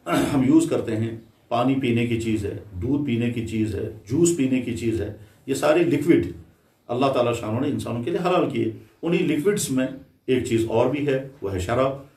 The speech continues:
उसको अल्लाह ने और अल्लाह के नबी ने हराम किया। तो अब वो चार पांच पी जाने वाली चीज़ें, वो liquid चीज़ें अगर बंदे के लिए हलाल की गई और ये एक चीज़ हराम की गई, तो लाजिमन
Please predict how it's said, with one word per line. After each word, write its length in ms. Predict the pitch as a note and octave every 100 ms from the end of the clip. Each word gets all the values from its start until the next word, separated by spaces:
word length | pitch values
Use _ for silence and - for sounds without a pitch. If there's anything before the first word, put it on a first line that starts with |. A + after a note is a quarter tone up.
| -
उसको 180 | C#3 -
अल्लाह 240 | A2+ G#2+
ने 60 | A#2
और 140 | A2+
अल्लाह 200 | A2 G#2+
के 80 | G#2
नबी 200 | G2+ B2
ने 60 | -
हराम 320 | E3+ - C3
किया। 200 | - - - - _ _ _ _
तो 60 | -
अब 180 | D3 C3
वो 100 | F#3
चार 340 | - C#3+ E3+
पांच 540 | E3+ E3 F3+ F3+ - - _ _ -
पी 200 | E3+ G3
जाने 280 | D#3 C#3+
वाली 300 | C3+ B2 B2
चीज़ें, 440 | A2+ A2+ A2 C#3 C#3+ - _ G#2+
वो 500 | A2+ E3 E3 - - _ _ A2
liquid 380 | A2 D#3+ F#3
चीज़ें 240 | E3+ D3 D3+
अगर 280 | D3+ F3+ -
बंदे 300 | A2 C#3+ D3+
के 120 | D3
लिए 120 | A2+
हलाल 280 | F#2 C3 D3+
की 200 | C#3+ A2+
गई 300 | G#2+ G#2+ - - _
और 200 | F3 F#3
ये 80 | F#3
एक 140 | E3+ E3+
चीज़ 120 | C#3
हराम 320 | A#2+ C#3 C3+
की 80 | B2+
गई, 220 | A#2 B2
तो 360 | - - - F#2+
लाजिमन 680 | G2+ G#2+ B2 F3 G3 G3